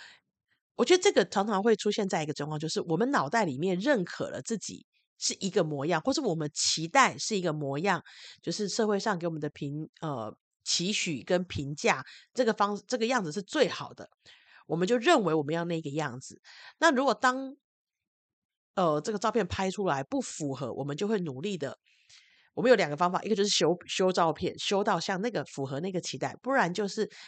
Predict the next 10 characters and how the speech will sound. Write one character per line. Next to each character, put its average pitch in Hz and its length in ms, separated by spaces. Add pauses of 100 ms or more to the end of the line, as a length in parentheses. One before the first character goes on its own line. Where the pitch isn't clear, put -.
(120)
开 277 220
始， - 360 (840)
很 160 160
多 214 120
人 185 100
就 202 80
会 196 100
开 180 220
始， 143 460
呃， 139 180